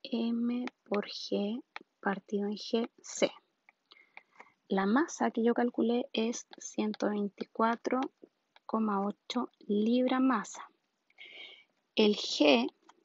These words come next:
me voy a devolver acá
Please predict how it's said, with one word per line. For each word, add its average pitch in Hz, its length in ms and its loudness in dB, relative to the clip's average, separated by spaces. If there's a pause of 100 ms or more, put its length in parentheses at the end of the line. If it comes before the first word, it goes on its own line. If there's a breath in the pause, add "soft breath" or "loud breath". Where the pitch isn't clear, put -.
(760)
me 208 160 0
voy 202 240 -2
a 190 260 -4
devolver 190 920 -2 (1400)
acá 214 580 0